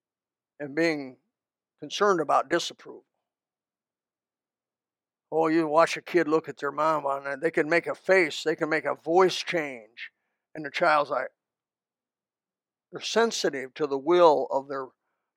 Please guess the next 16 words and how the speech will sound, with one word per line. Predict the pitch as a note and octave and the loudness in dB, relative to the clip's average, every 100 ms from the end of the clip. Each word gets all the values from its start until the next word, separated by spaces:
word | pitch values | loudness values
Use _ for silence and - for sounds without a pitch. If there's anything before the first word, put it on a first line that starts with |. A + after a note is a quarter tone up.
| _ - | _ -6
parent. | F#3+ D#3+ G#2+ - _ _ _ _ _ _ _ _ _ _ | -2 -2 -4 -10 _ _ _ _ _ _ _ _ _ _
You | E3+ | 2
wanna | F#3+ | 4
be | F3+ | 8
like | G3 F3+ D#3+ | 10 10 8
a | |
child? | D#3 F3 F3+ A3 C#4+ | 4 4 6 4 0
Be | D#3+ | -6
sensitive | - A#3 A3 F#3 D3+ | -2 0 0 -2 0
to | D#3+ | -2
the | D#3 | 0
will | F3 F#3 | 0 -2
of | E3 | -2
God. | F#3 F3+ C3+ | -2 0 -2
Be | E3 G3 _ | -2 -4 _
ca-, | - A#3 | -6 -6